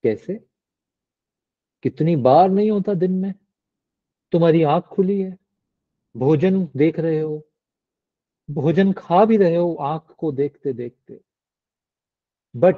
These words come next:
विचार चल रहा है किसी व्यापार का, किसी दोस्त का, किसी जगह का, किसी चीज का, किसी वस्तु का, किसी व्यक्ति का। आंख तो खुली है,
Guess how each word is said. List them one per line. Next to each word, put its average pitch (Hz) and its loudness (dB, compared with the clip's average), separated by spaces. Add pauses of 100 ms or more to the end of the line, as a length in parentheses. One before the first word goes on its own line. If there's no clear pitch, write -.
(880)
विचार 196 6
चल 208 4
रहा 196 0
है 196 -4
किसी 185 -6
व्यापार 151 -2
का, 147 -4
किसी 139 -6
दोस्त 135 -2
का, 135 -6
किसी 131 -8
जगह 127 -4
का, 123 -8
किसी 120 -12
चीज 131 -6
का, 120 -6
किसी 113 -8
वस्तु 120 -6
का, 120 -4
किसी 113 -8
व्यक्ति 117 -2
का। - -16 (1500)
आंख 123 -2
तो 175 6
खुली 220 2
है, 123 -10